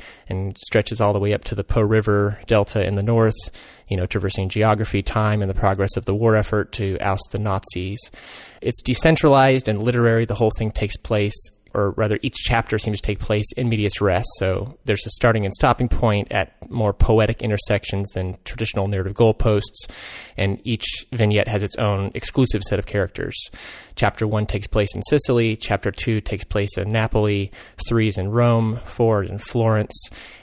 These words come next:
and then there's a chapter at this convent in the northern mountains, and then the final chapter at the Po River Peninsula on the Adriatic coast. Starts off in nineteen forty-three. By my math, the third chapter actually is the latest in the timeline.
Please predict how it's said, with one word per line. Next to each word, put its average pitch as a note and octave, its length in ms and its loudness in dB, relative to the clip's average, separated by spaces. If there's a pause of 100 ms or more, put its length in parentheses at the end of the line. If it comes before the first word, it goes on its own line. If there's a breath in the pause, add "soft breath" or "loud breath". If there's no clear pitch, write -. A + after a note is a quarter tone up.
(100)
and A2 80 2
then G#2 80 2
there's G#2 260 0
a F#2+ 160 2
chapter G2 640 -2
at G#2 100 -6
this G#2+ 140 -4
convent A2 460 -2
in F#2+ 240 -2
the F#2+ 60 -6
northern G2+ 320 0
mountains, A2+ 460 2 (460 loud breath)
and G#2+ 160 2
then G#2 160 0
the G2+ 80 -2
final G2 260 0
chapter F#2+ 460 -2
at - 120 -6
the G#2 60 -8
Po - 220 0
River G2 340 -2
Peninsula G2 720 -2
on G#2 120 -2
the F2+ 80 -2
Adriatic F2 420 -4
coast. - 480 0 (800 loud breath)
Starts F3 240 4
off D#3 180 6
in C#3+ 60 4
nineteen C3+ 320 2
forty-three. D3 800 4 (260 loud breath)
By A#2 200 4
my C3+ 200 4
math, C3+ 280 4
the B2+ 100 4
third B2+ 260 2
chapter A#2+ 380 0
actually A2+ 480 0
is G#2+ 120 0
the G2+ 160 -2
latest G#2 500 -2
in D3 160 -2
the C#3+ 60 0
timeline. D3+ 560 -2